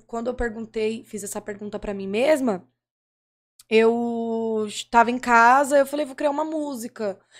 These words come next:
E tinha acontecido um negócio bem chato na comunidade aquele dia. Que o polici-, os polícia entrou, matou uns meninos lá, que não tinha nada a ver, sabe? Entrou dando tiro, matou um pessoal inocente.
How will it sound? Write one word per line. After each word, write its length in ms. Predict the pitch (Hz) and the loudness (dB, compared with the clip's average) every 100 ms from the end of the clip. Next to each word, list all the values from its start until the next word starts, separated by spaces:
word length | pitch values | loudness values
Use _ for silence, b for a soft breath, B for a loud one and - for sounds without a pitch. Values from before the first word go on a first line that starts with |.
| B | B
E 60 | 226 | -8
tinha 280 | - 262 262 | -8 -6 -8
acontecido 520 | 262 254 254 269 240 | -10 -10 -10 -10 -12
um 60 | |
negócio 400 | 254 247 254 247 | -10 -6 -6 -6
bem 400 | 233 214 247 302 | -10 -10 -10 -12
chato 540 | 339 - 262 285 294 226 | -12 -6 -2 -2 -6 -14
na 180 | 214 202 | -14 -14
comunidade 680 | 220 220 214 202 190 185 | -12 -10 -8 -6 -6 -8
aquele 240 | 196 202 190 | -8 -8 -8
dia. 380 | 170 185 170 170 b b _ | -10 -10 -10 -14 b b _
Que 80 | 214 | -12
o 60 | |
polici-, 320 | 214 214 214 _ | -8 -8 -10 _
os 120 | 208 | -14
polícia 300 | - 208 - | -12 -12 -10
entrou, 460 | 214 214 202 214 208 | -10 -8 -4 -2 -2
matou 320 | 196 202 208 | -4 -8 -10
uns 140 | 208 | -10
meninos 440 | 185 208 196 208 214 | -10 -10 -8 -4 -4
lá, 420 | 180 190 214 208 | -2 0 2 0
que 100 | 202 | -2
não 60 | 208 | -6
tinha 140 | 208 | -4
nada 160 | 196 240 | -4 -4
a 40 | |
ver, 460 | 214 196 220 220 214 | -4 -2 0 0 -2
sabe? 280 | 233 226 214 | -2 -4 -4
Entrou 200 | 208 214 | -8 -6
dando 200 | 220 220 | -6 -8
tiro, 340 | - 220 220 | -10 -8 -6
matou 260 | 214 208 208 | -6 -8 -12
um 40 | |
pessoal 320 | 208 214 208 202 | -14 -14 -12 -12
inocente. 680 | 226 - 208 220 220 214 | -14 -16 -12 -10 -10 -12